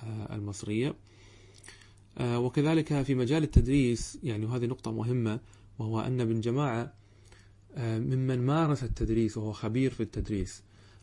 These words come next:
لذلك كثير من النصائح التي سيذكرها في هذا الكتاب مما يتعلق بالتدريس هي في الحقيقة خرجت من، يعني، كما يقولون، من وحي التجربة، يعني، فهو لا يتكلم كلاما تنظيريا عاما، لا،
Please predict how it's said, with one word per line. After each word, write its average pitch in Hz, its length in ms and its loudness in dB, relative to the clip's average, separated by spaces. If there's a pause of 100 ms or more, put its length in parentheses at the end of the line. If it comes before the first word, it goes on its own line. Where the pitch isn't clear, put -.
لذلك 131 400 4
كثير 156 300 4
من 143 100 4
النصائح 123 500 0
التي 117 320 4
سيذكرها 113 580 0
في 113 80 -4
هذا 110 120 -2
الكتاب 110 440 -4 (180)
مما 123 260 -2
يتعلق 113 420 -2
بالتدريس 110 640 -4 (480)
هي 131 180 -2
في - 60 -8
الحقيقة 143 800 -2
خرجت 135 600 -2
من، 117 300 -2 (520)
يعني، 101 640 -4 (100)
كما 110 200 -4
يقولون، 120 300 2
من 120 100 2
وحي 120 260 0
التجربة، 107 460 0
يعني، 90 280 -10 (540)
فهو 110 220 -2
لا 131 140 0
يتكلم 123 480 -2
كلاما 113 360 -2
تنظيريا 110 680 0
عاما، 113 380 -2
لا، 113 300 -2